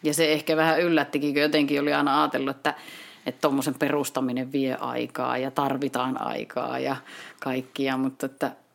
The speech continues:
sitten kun ne vaan lähti niinku soljuun, niin ne vaan hoksasi, että ai jaa, tässäkö tää nyt oli?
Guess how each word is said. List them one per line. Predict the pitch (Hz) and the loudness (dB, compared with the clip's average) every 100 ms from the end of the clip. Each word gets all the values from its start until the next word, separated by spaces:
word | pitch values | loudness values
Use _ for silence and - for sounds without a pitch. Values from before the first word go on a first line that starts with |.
| _ _ _ _ - | _ _ _ _ -16
sitten | - - - | -14 -12 0
kun | 202 | 4
ne | 226 | 4
vaan | 220 214 190 | 6 6 6
lähti | 185 180 170 | 2 2 4
niinku | 160 151 151 | 4 4 0
soljuun, | - 143 143 135 135 131 | 0 2 2 2 0 0
niin | 120 117 160 _ _ _ _ _ - | 0 -2 -4 _ _ _ _ _ -8
ne | 170 | -6
vaan | 147 160 139 139 _ _ _ - 160 170 | -2 -2 -4 -8 _ _ _ -18 -14 -4
hoksasi, | 156 - 151 | -4 -2 -6
että | - - | -6 -2
ai | 220 190 | 0 0
jaa, | 143 123 _ _ | -2 -6 _ _
tässäkö | 220 214 165 | -2 0 2
tää | 151 135 | 2 2
nyt | 139 139 | 0 -2
oli? | 127 160 | -2 -4